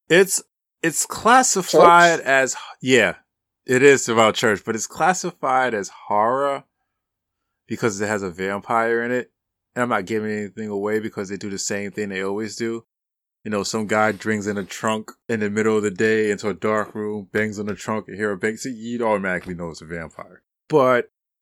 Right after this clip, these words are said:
Speaker 1: it's, um, it's really a drama. <laughs> That's what it is. It, it plays like a drama. Like,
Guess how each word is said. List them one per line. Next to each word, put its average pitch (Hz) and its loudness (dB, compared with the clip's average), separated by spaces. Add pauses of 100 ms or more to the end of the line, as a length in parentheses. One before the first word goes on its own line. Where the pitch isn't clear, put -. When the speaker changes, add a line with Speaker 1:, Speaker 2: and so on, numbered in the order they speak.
(120)
Speaker 1:
it's, - -2 (160)
um, 113 -4 (180)
it's 131 -4
really 208 10
a 117 4
drama. - -4 (100)
<laughs> - -20
That's - -2 (420)
what 202 8
it 123 4
is. - 0 (1200)
It, 143 4
it 151 -2
plays 131 2
like 123 2
a 123 0
drama. 110 -2 (240)
Like, 127 -2